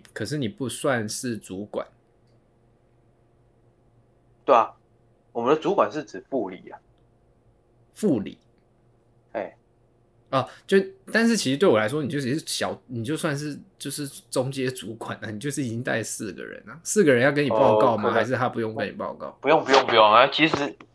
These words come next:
Speaker 2: 其实就只是工程师，只是我，应该说我们课内，你，你负责的 process 不同的话，你可能会有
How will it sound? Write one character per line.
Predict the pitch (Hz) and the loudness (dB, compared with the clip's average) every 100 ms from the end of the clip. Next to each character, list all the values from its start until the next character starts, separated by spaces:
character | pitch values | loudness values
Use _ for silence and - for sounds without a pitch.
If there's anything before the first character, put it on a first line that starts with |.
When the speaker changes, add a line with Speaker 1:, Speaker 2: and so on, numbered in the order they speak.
| _ | _
Speaker 2:
其 | - | -8
实 | 156 - | -6 2
就 | 175 | 2
只 | - - 107 | 2 -2 -4
是 | 147 139 123 113 101 98 _ - | 0 2 2 -2 -6 -12 _ 2
工 | 123 123 | 2 4
程 | 104 | 0
师， | 107 | 0
只 | 117 107 | -6 -4
是 | 151 | -2
我， | - 110 - _ _ - | -2 -6 -10 _ _ 2
应 | |
该 | 185 | 4
说 | 180 185 | 6 4
我 | 92 | 0
们 | 101 | -6
课 | - 151 123 | -4 -2 -2
内， | 127 - - | -4 -6 -12
你， | - | -16
你 | 117 120 117 117 113 _ _ | -12 -10 -10 -12 -14 _ _
负 | 196 139 | 0 2
责 | 113 | 2
的 | 98 101 | 2 0
process | 123 120 123 107 104 | 4 4 2 -6 -8
不 | 127 | -8
同 | 107 87 | -6 -8
的 | 92 | -4
话， | 104 110 101 | 2 2 2
你 | 104 | -6
可 | 104 | -10
能 | 95 95 | -8 -6
会 | 123 117 | -2 -2
有 | 87 | -2